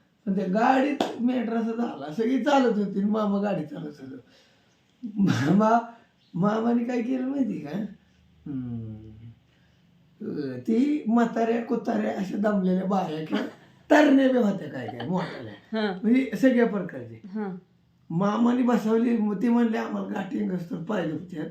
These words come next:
Speaker 1: असं तसं आम्हाला बसू द्या गाडीत." मग ती मामाने बसवली गाडीत.
Speaker 2: <laughs>
Speaker 1: त्यांना गाडी झाली पॅक, मला बसायला बी जागा नाही त्या गाडीत. मग मी मामाची गाडी गाठली. मामा म्हणलं, "टपाव बसायची शूटिंग काढ."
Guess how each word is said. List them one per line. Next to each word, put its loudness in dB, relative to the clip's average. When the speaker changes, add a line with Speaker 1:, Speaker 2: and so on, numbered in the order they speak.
Speaker 1:
असं -6
तसं -8
आम्हाला -2
बसू 2
द्या -6
गाडीत." -12
मग -4
ती 6
मामाने 6
बसवली 2
गाडीत. 0
Speaker 2:
<laughs> -2
Speaker 1:
त्यांना 6
गाडी 2
झाली 2
पॅक, 2
मला 2
बसायला 2
बी 0
जागा -8
नाही -14
त्या -8
गाडीत. -4
मग 2
मी 2
मामाची 0
गाडी -2
गाठली. -4
मामा -2
म्हणलं, 0
"टपाव -2
बसायची -2
शूटिंग -4
काढ." 0